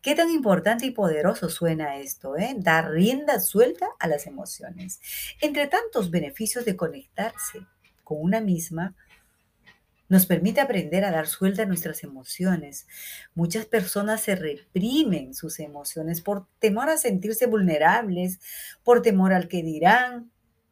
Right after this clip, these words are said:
y se ahogan en ese círculo tóxico. Y es bueno dejar salir, dejar verlas en directo y no sentir mal por ello. Llorar, sí, llorar es una de las mejores formas de sentirnos liberadas y en paz.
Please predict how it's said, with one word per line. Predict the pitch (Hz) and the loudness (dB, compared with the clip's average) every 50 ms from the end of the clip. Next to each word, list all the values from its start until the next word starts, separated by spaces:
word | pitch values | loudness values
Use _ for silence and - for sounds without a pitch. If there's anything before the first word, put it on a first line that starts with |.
| _ _ - | _ _ -6
y | - 311 | -2 -2
se | - 349 | 0 0
ahogan | 339 311 320 339 370 370 311 233 202 208 | 0 2 4 4 4 4 4 2 0 0
en | 202 208 233 | 0 -2 -4
ese | 240 262 240 | -6 -6 -6
círculo | - - 247 - - 269 277 285 | -8 -8 -10 -10 -8 -6 -6 -4
tóxico. | 277 - 349 - - - - 226 190 185 - 180 175 180 - _ _ _ _ _ _ - | -4 -4 -4 -4 -6 -8 -8 -8 -10 -10 -8 -10 -10 -10 -12 _ _ _ _ _ _ -4
Y | 180 | -4
es | 180 180 165 | -2 0 2
bueno | 202 226 262 302 311 | 2 2 4 2 0
dejar | 233 190 180 190 202 | 0 0 0 0 0
salir, | - - 196 180 180 190 190 185 180 - _ _ _ _ _ _ _ _ _ _ _ _ _ _ _ _ _ _ _ | 0 0 0 2 4 4 4 2 0 -4 _ _ _ _ _ _ _ _ _ _ _ _ _ _ _ _ _ _ _
dejar | 175 165 185 180 190 208 208 185 | -6 -4 -2 0 0 0 0 -2
verlas | 160 160 160 233 269 320 320 262 185 160 160 - | -2 0 2 4 4 4 2 0 -2 -2 -2 -4
en | 165 147 | -6 -8
directo | 143 147 147 147 147 147 - _ - 156 147 - _ _ _ _ _ _ _ _ _ _ _ _ _ _ _ | -8 -8 -6 -6 -6 -6 -8 _ -14 -14 -14 -14 _ _ _ _ _ _ _ _ _ _ _ _ _ _ _
y | - 202 | 2 4
no | 190 202 | 4 4
sentir | 190 - 208 170 170 190 190 190 | 4 0 -4 -4 -2 0 0 2
mal | 170 165 165 196 240 269 294 247 180 - _ _ _ _ _ _ | 2 2 2 2 2 2 0 -4 -8 -10 _ _ _ _ _ _
por | - 165 160 147 | -4 -4 -4 -4
ello. | 139 135 - - - - - - _ _ _ _ _ _ _ _ _ - | -6 -12 -14 -16 -16 -18 -20 -20 _ _ _ _ _ _ _ _ _ -6
Llorar, | - 151 180 175 170 170 190 208 220 220 202 160 - _ | 0 2 4 4 6 6 4 4 2 0 -4 -10 -14 _
sí, | - - - - 247 240 226 - - _ _ _ _ | -8 -4 -4 -4 -2 -4 -8 -10 -14 _ _ _ _
llorar | - - 170 156 156 170 196 240 | -8 -6 -4 0 2 4 4 4
es | 247 233 - | 2 0 -4
una | 226 226 247 240 | -4 -4 -4 -4
de | 233 | -2
las | 196 175 156 | -2 -4 -4
mejores | 143 139 - - 170 175 185 190 185 - | -6 -10 -10 -8 -6 -4 -4 -6 -6 -6
formas | 190 190 196 220 220 208 | -6 -6 -4 -4 -4 -4
de | 180 | -4
sentirnos | 175 156 147 143 - 180 185 220 220 | -6 -8 -10 -8 -6 -6 -6 -6 -4
liberadas | 233 208 170 151 - 147 160 190 196 180 170 165 - - - | -4 -2 -2 0 0 0 0 -2 -2 -4 -6 -8 -10 -12 -8
y | 196 165 151 | -8 -8 -8
en | 143 - | -10 -12
paz. | - - 165 190 202 - - | -8 -6 -6 -4 -4 -6 -10